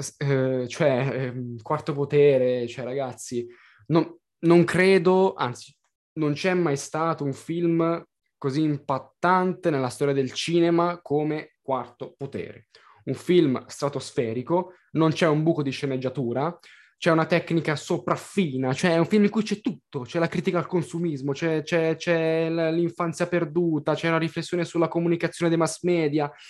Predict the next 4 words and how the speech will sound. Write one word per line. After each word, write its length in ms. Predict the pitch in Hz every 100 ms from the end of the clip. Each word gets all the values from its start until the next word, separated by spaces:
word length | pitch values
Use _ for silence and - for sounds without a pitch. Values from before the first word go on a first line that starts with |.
| - - - - - _
Quarto 320 | 202 190 190
Potere 380 | 185 220 214 196
è 80 |
l'esempio 880 | 170 160 151 196 208 - 202 202 202